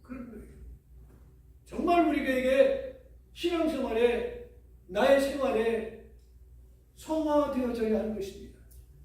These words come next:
구원의 서정 가운데 성화라는 게 있어요. 점진적인 성화입니다. 내가 하나님 앞에 갈 때까지, 하-, 예수님이 오실 때까지, 그때까지 늘 성화되는 거예요. 어떻게 해요? 점진적으로.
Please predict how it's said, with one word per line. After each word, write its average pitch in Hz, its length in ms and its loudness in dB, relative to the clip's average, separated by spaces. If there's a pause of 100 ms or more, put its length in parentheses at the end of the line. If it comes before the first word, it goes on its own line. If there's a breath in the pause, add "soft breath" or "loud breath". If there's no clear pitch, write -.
(360)
구원의 277 420 6
서정 311 320 0
가운데 240 300 0
성화라는 269 600 4
게 254 80 -4
있어요. - 340 -10 (680)
점진적인 294 680 4
성화입니다. 269 600 0 (500 soft breath)
내가 277 360 8
하나님 294 380 4
앞에 277 140 6
갈 254 220 2
때까지, 285 760 2 (100)
하-, 262 220 -4
예수님이 277 460 0
오실 262 320 -2
때까지, 277 560 6 (640)
그때까지 254 520 -4
늘 269 220 -2
성화되는 277 540 0
거예요. 185 180 0
어떻게 247 220 -2
해요? 262 420 0
점진적으로. 285 960 -4